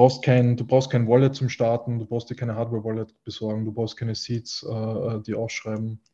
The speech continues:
Kannst es dann natürlich später. Ähm, das, das ist ein, ein, ein Vorteil, würde ich sagen. Dann, äh, unsere Bank, äh, glaub ich auch, ist für vi-, viele auch, äh, vertrauensvoll, wenn, wenn die da einfach eine deutsche,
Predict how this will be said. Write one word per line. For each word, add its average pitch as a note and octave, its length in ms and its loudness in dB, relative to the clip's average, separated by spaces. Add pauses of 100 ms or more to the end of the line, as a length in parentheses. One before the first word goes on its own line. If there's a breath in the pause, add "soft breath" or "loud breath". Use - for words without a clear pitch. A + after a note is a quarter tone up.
Kannst B2+ 280 0
es C3 80 -14
dann A#2+ 320 -4
natürlich B2 320 -6
später. C3 500 -8 (600 soft breath)
Ähm, A2 480 2 (160)
das, A#2+ 280 2
das A2+ 220 -4
ist B2+ 200 2
ein, B2 280 4
ein, A#2+ 380 -2
ein A#2+ 160 -2
Vorteil, A#2+ 480 0 (420 soft breath)
würde A#2 100 -6
ich A2+ 100 -6
sagen. A#2+ 280 0
Dann, A#2+ 260 2
äh, - 40 -2
unsere A#2 360 -4
Bank, C#3 440 -2 (240)
äh, B2+ 280 -2
glaub B2 220 -6
ich A#2+ 120 -6
auch, C3+ 320 2
ist A#2+ 120 -10
für B2 220 -6
vi-, C3 340 -4
viele C3+ 400 0
auch, A#2 720 0
äh, A2+ 40 -4
vertrauensvoll, A#2+ 800 -4
wenn, A2+ 260 -6
wenn A#2 140 -6
die A2+ 140 -6
da A2 140 -4
einfach G#2+ 260 -8
eine A2 180 -4
deutsche, A2+ 480 -6